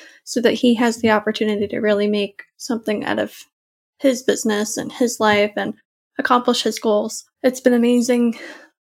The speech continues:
having the security of him at work, but now I know that it's my turn to flip-flop. You know, sometimes that happens. So back to the hard conversation of having that,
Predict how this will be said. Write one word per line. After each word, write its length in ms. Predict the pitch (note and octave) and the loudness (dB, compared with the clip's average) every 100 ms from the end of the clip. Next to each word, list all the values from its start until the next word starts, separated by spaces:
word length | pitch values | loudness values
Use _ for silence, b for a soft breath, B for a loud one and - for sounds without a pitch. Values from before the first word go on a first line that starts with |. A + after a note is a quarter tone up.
| _ _ _ - | _ _ _ -8
having 400 | C4+ B3 B3 A#3 | -2 2 2 0
the 60 | |
security 580 | A3+ - - A3 A3 A3+ | -2 -8 -4 -2 0 -2
of 140 | A3 - | -4 -2
him 160 | A3 | -2
at 120 | A3 | -2
work, 420 | A#3 A3 A3 A3 - | -2 0 -2 -6 -6
but 160 | A3+ A3+ | -4 -2
now 360 | A3 G#3+ A3 _ _ _ | 0 0 -2 _ _ _
I 80 | B3+ | 0
know 160 | B3 | 2
that 100 | B3 | 2
it's 180 | B3 A#3+ | 0 0
my 220 | A#3+ A3+ | 0 0
turn 400 | A3+ B3 A3 G#3+ | 0 -2 -2 -2
to 400 | G#3+ A3+ G#3+ A#3 - _ _ _ | -4 -2 -2 -2 -10 _ _ _
flip-flop. 460 | E4+ - A#3+ - - | -4 0 0 -2 -2
You 100 | B3+ | -2
know, 80 | A#3+ | 0
sometimes 380 | C#4 C4+ C4+ C4 | -2 0 0 -2
that 140 | - | -6
happens. 500 | C4 C4 A3+ A3+ - B B B B B _ _ | -4 -2 -2 -2 -6 B B B B B _ _
So 440 | - - B3 G#3+ - _ _ | -6 0 0 -2 -8 _ _
back 300 | C4 C4 B3+ | -4 -2 -2
to 120 | B3+ A#3+ | 0 -2
the 80 | |
hard 240 | A#3 A#3+ A3+ | 0 0 -2
conversation 640 | - C#4+ A3 D4 D4 C#4+ | -4 -6 -2 0 0 -2
of 100 | A3+ | -4
having 320 | - G4+ F#4+ | -4 -2 2
that, 220 | C4+ C4 | 2 0